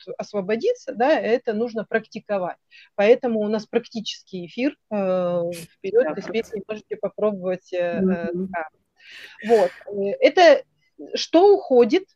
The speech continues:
Speaker 1: после этого, э, зажима? Напряжение, стрессы, тревожность, страх. Потому что вот это все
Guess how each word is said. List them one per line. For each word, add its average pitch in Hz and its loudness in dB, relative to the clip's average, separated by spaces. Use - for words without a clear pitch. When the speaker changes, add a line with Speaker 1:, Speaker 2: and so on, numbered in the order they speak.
Speaker 1:
после 294 4
этого, 220 2
э, 196 0
зажима? 190 -2
Напряжение, 247 4
стрессы, 294 2
тревожность, 247 2
страх. - -4
Потому 262 6
что - 2
вот 214 0
это 214 6
все 285 0